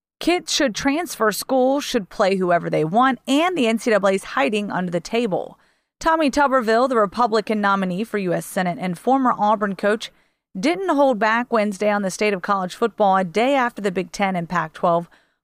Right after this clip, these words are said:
both announced they would not be playing football this fall.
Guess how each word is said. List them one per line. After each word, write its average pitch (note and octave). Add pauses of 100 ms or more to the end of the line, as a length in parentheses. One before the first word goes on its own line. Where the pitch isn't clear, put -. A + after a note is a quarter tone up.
both D4+
announced A3+
they G3+
would G3+
not E3+
be F#3
playing E3+
football E3
this E3
fall. F#3